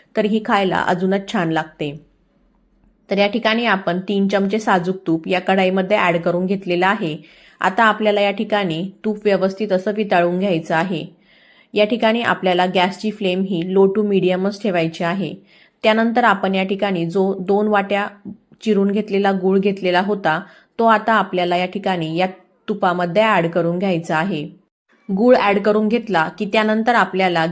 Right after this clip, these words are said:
गॅसची फ्लेम ही लो करून आपल्याला याला लो फ्लेमवरती तीन ते चार मिनिटे व्यवस्थित असं शिजून घ्यायचं आहे. तर या ठिकाणी तुम्ही बघू शकता गूळ आपण या ठिकाणी चिरून घेतलेला होता त्यामुळे तो लगेचच वितळायला सुरुवात झालेली आहे.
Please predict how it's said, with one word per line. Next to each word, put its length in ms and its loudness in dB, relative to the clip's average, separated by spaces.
गॅसची 360 -2
फ्लेम 300 -2
ही 200 -2
लो 140 2
करून 360 -2
आपल्याला 400 2
याला 280 2
लो 220 2
फ्लेमवरती 680 -2
तीन 240 2
ते 80 0
चार 280 0
मिनिटे 460 -2
व्यवस्थित 500 -2
असं 340 -2
शिजून 360 -4
घ्यायचं 360 -2
आहे. 300 -4
तर 80 0
या 100 4
ठिकाणी 420 -2
तुम्ही 220 0
बघू 260 0
शकता 460 -4
गूळ 280 -2
आपण 300 2
या 120 -2
ठिकाणी 400 -2
चिरून 360 0
घेतलेला 380 0
होता 340 0
त्यामुळे 380 0
तो 180 -2
लगेचच 540 0
वितळायला 500 0
सुरुवात 320 0
झालेली 420 -2
आहे. 300 -2